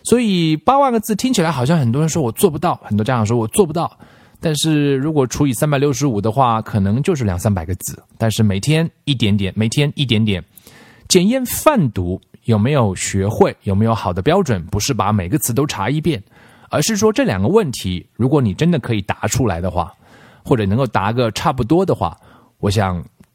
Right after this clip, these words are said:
就是够了啊，因为它是一个领略，能够了解不同的故事的一个过程啊，并不需要去细究。而精读，我们需要去细究，所以两万个字我们来细究一下，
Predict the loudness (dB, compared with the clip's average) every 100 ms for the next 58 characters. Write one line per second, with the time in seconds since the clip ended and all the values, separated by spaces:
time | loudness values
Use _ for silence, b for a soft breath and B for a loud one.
0 | -2 0 0 0 -2 -2 -12 _ _ -12
1 | -2 0 0 0 -2 0 0 2 0 0
2 | 0 2 0 -4 -2 0 2 0 0 0
3 | -2 0 0 0 0 0 2 2 0 -2
4 | -2 -2 -2 -2 -2 -2 -4 -6 -8 -12
5 | -14 _ -10 -10 -4 0 0 0 -2 -2
6 | -2 -2 -2 -2 -6 -4 -6 -8 B B
7 | -2 0 0 0 -2 -4 -6 -18 B B
8 | B B -4 -2 -2 -2 -2 -2 -2 -2
9 | -4 -6 -6 _ -2 0 2 2 2 2
10 | 0 0 0 0 0 -2 0 0 2 -2